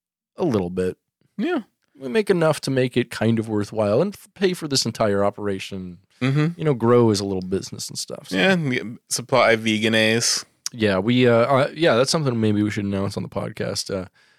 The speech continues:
Speaker 1: as of today, I have bought officially a gallon of Vegenaise for this podcast, and we have used a, a little bit more than three quarts.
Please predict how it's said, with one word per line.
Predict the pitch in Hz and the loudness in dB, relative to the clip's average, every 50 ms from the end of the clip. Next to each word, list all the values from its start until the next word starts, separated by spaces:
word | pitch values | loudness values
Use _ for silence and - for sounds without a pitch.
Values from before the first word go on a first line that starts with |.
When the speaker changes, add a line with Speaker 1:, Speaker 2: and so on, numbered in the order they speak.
| _ _ _ _ _ - | _ _ _ _ _ -4
Speaker 1:
as | - 127 143 | -2 -2 -2
of | 165 151 | -2 -4
today, | - 139 123 127 127 123 107 101 | -6 -2 0 2 2 4 4 4
I | 101 104 | 2 2
have | 110 113 110 110 107 | 2 0 -2 -4 -2
bought | 107 107 107 104 98 95 - _ _ _ _ _ _ _ _ _ _ _ - | 0 2 2 2 2 0 -2 _ _ _ _ _ _ _ _ _ _ _ -16
officially | 113 - - 117 110 - 104 101 104 | -8 -6 -6 -4 -4 -4 -6 -6 -6
a | - 107 | -8 -10
gallon | 101 104 - 104 104 107 113 110 104 101 95 - | -6 -4 -2 0 0 0 0 -2 -2 -4 -6 -10
of | - - 92 | -14 -18 -12
Vegenaise | - 104 101 98 104 98 - - - - - | -8 -8 -8 -8 -8 -12 -16 -16 -16 -16 -14
for | - - 113 113 | -10 -6 -6 -6
this | - - | -6 -8
podcast, | - - - - - - - - - - - 110 - - - - | -8 -6 -6 -6 -6 -8 -12 -14 -14 -14 -14 -14 -14 -14 -14 -10
and | 110 110 | -8 -4
we | 107 117 117 | -2 -2 -2
have | 113 107 104 | -2 -4 -6
used | 110 113 117 117 110 104 101 98 95 - - - - - _ _ _ _ _ _ _ _ - | -10 -8 -6 -4 -4 -4 -4 -4 -4 -6 -6 -6 -10 -16 _ _ _ _ _ _ _ _ -8
a, | 127 127 131 | -6 -4 -2
a | 127 117 | -2 -2
little | 113 123 139 135 120 | 0 0 0 0 2
bit | 110 113 107 | 2 0 0
more | 98 107 104 101 98 95 | 0 0 -2 -2 -2 -2
than | 95 92 98 - | -6 -10 -16 -18
three | _ - - - 101 101 98 92 90 | _ -18 -12 -8 -6 -6 -6 -6 -10
quarts. | - - - - - - - - - - - - - - | -14 -20 -18 -14 -14 -14 -14 -8 -4 -2 -2 -2 -2 -6